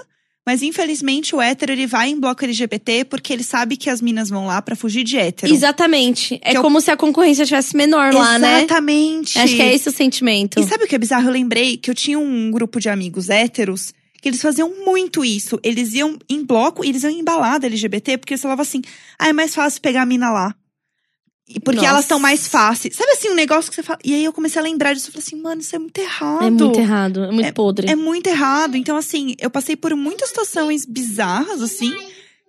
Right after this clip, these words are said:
Speaker 1: de chegar um cara e, e fechar mesmo, assim, eu e minhas amigas, e falar assim, "Ô, bora fechar?"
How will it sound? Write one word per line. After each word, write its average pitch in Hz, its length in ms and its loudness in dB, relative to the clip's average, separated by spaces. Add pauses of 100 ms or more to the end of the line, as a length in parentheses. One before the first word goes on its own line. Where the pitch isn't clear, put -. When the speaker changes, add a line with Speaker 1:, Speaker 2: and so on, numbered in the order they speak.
(440)
Speaker 1:
de 277 140 -6
chegar 262 320 0
um 302 140 -4
cara 277 520 0 (480)
e, 262 960 -2 (100)
e 254 100 2
fechar 320 480 0
mesmo, 226 320 0
assim, 214 300 -4
eu 214 100 0
e - 20 -2
minhas 262 180 0
amigas, 269 720 -2 (600)
e 294 80 4
falar 294 280 4
assim, 294 400 -2 (140)
"Ô, 311 140 6
bora 277 280 2
fechar?" 277 500 0